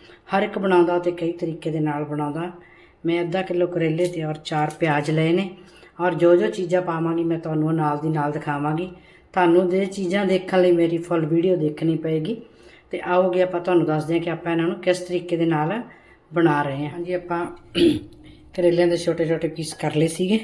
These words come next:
ਇਸ ਤਰ੍ਹਾਂ ਕੀਤੇ ਤਾਂ ਆਪਾਂ ਇਹਨਾਂ ਨੂੰ ਲਮ-, ਨਮਕ ਲਾ ਕੇ ਤੇ ਆਪਾਂ ਇਹਨਾਂ ਨੂੰ ਅੱਧੇ ਘੰਟੇ ਲਈ ਧੁੱਪ 'ਚ ਧਰਿਆ ਸੀ। ਉਸ ਤੋਂ ਬਾਅਦ ਆਪਾਂ ਇਹਨਾਂ ਨੂੰ ਪਾਣੀ ਨਾਲ ਚੰਗੀ ਤਰ੍ਹਾਂ ਫੇਰ ਦੁਬਾਰਾ ਧੋਤੇ ਆ। ਤੇ ਨਾਲ ਲਈ ਆਪਾਂ ਥੋੜ੍ਹਾ ਇਮਲੀ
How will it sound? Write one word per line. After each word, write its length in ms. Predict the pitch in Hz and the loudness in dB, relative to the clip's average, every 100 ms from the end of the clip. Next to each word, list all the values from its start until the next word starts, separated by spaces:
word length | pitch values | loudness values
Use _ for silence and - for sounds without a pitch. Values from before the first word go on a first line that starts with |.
| - - - - - - - - - 180 | -6 -20 -20 -20 -20 -20 -20 -20 -8 -4
ਇਸ 120 | 175 | 0
ਤਰ੍ਹਾਂ 200 | 185 180 | 2 0
ਕੀਤੇ 320 | - - 185 | -2 -4 -2
ਤਾਂ 120 | 180 | -2
ਆਪਾਂ 220 | 170 180 | -2 0
ਇਹਨਾਂ 120 | 175 180 | 0 2
ਨੂੰ 100 | 175 | 2
ਲਮ-, 300 | 165 165 170 | 4 6 6
ਨਮਕ 300 | 165 170 170 | 6 4 4
ਲਾ 180 | 180 156 | 4 2
ਕੇ 220 | - 214 - - _ _ _ _ | 0 -2 -2 -12 _ _ _ _
ਤੇ 100 | - | -8
ਆਪਾਂ 280 | 180 - 175 | -8 -2 0
ਇਹਨਾਂ 180 | 170 180 | 2 2
ਨੂੰ 120 | 196 | 0
ਅੱਧੇ 220 | 180 202 202 | -2 -2 -2
ਘੰਟੇ 280 | 202 160 156 | -2 0 2
ਲਈ 260 | 165 185 - - | 2 0 -6 -8
ਧੁੱਪ 220 | 190 180 170 | -6 -2 -2
'ਚ 100 | - | 0
ਧਰਿਆ 240 | 180 156 | 0 0
ਸੀ। 260 | 156 190 214 - - - - | 0 -4 -6 -14 -20 -20 -8
ਉਸ 140 | 180 180 | -6 -2
ਤੋਂ 160 | 214 | 0
ਬਾਅਦ 180 | 196 208 | 2 2
ਆਪਾਂ 260 | 196 190 185 | 0 0 0
ਇਹਨਾਂ 200 | 190 196 | 2 2
ਨੂੰ 180 | 233 302 - _ _ _ 185 | 0 -2 -10 _ _ _ 2
ਪਾਣੀ 240 | 175 180 | 4 4
ਨਾਲ 360 | 175 165 185 262 - - | 4 4 2 -2 -10 0
ਚੰਗੀ 280 | 180 175 | 2 2
ਤਰ੍ਹਾਂ 220 | 175 175 175 | 4 4 4
ਫੇਰ 260 | 180 214 | 6 6
ਦੁਬਾਰਾ 320 | 202 185 180 | 6 6 4
ਧੋਤੇ 440 | 175 196 190 170 170 | 4 2 2 4 4
ਆ। 80 | 247 - - _ _ - - - | 2 -8 -20 _ _ -20 -20 -16
ਤੇ 180 | - 202 | -8 -2
ਨਾਲ 340 | 185 185 196 | 2 2 4
ਲਈ 200 | 202 202 | 4 4
ਆਪਾਂ 260 | 190 196 185 | 2 0 -2
ਥੋੜ੍ਹਾ 340 | - 180 190 - | 2 4 2 0
ਇਮਲੀ 360 | 175 175 190 | 4 6 6